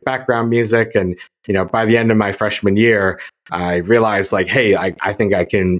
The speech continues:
make a career out of," I would say, like,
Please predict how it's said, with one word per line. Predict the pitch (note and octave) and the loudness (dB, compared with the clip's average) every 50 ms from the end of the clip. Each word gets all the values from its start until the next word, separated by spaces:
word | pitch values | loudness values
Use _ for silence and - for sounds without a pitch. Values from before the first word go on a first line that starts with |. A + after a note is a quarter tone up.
| - G#2 | -2 0
make | G#2+ G#2 G#2 G2+ - | 0 0 0 0 -2
a | F#2+ | -2
career | - - G#2+ G#2+ G#2+ G#2 G2+ G2+ | -2 0 2 2 4 4 2 2
out | F#2+ F#2 F#2 F#2+ F#2 | 2 2 2 2 2
of," | F#2 F2+ F2 E2+ D#2+ - - - - _ _ _ _ _ _ _ _ _ _ _ _ _ _ _ _ - | 2 0 0 -2 -4 -10 -18 -20 -20 _ _ _ _ _ _ _ _ _ _ _ _ _ _ _ _ -4
I | C3 | 0
would | C3 A#2+ A2+ - | 0 0 0 0
say, | C3 A#2+ | 0 0
like, | A2+ G2+ F#2 F#2 F2 | 2 0 0 -2 -4